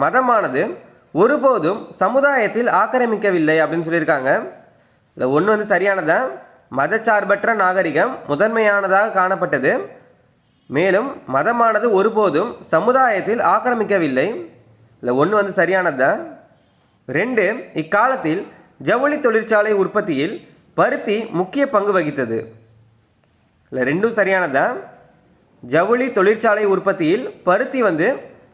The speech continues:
முக்கிய பங்கு வகித்தது. இதுல ரெண்டும் சரியானதா. ஆப்ஷன் வந்து சி, ஒண்ணு மற்றும் இரண்டு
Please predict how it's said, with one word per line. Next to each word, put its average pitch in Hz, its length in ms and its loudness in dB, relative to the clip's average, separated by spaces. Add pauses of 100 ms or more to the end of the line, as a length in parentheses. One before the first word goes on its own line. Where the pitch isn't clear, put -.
(100)
முக்கிய 240 320 0
பங்கு 196 320 0
வகித்தது. 170 380 2 (720)
இதுல 135 240 0
ரெண்டும் 214 320 0
சரியானதா. 180 480 0 (720)
ஆப்ஷன் 240 300 0
வந்து 214 220 -2
சி, 151 120 2 (480)
ஒண்ணு 233 260 0
மற்றும் 196 320 0
இரண்டு 180 260 0